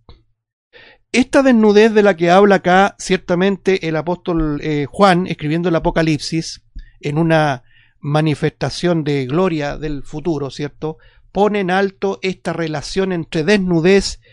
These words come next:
y vergüenza. Yo me acordaba de un pasaje, hermano, antes de seguir avanzando en esta mañana, eh, un pasaje que siempre lo leemos nosotros, nos acordamos mucho de este pasaje, si quiere lo, lo anota o, o lo escucha con atención,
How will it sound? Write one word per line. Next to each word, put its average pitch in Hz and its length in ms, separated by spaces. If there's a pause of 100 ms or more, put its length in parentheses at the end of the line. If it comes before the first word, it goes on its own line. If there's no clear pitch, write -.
(200)
y 160 120
vergüenza. 147 640 (1200)
Yo 170 100
me 220 60
acordaba 214 420
de 208 80
un 202 80
pasaje, 202 420
hermano, 202 300
antes 202 320
de 175 340
seguir 180 320
avanzando 208 540
en 180 60
esta 165 200
mañana, 160 460 (220)
eh, 151 200
un 160 180
pasaje 180 440
que 160 100
siempre 190 360
lo 214 80
leemos 175 360
nosotros, 165 520 (580)
nos 147 160
acordamos 151 460
mucho 165 300
de 185 40
este - 180
pasaje, 175 460
si 160 140
quiere 165 200
lo, 160 360
lo 143 80
anota 185 340
o, 170 160
o 156 160
lo 147 120
escucha 180 360
con 190 140
atención, 208 580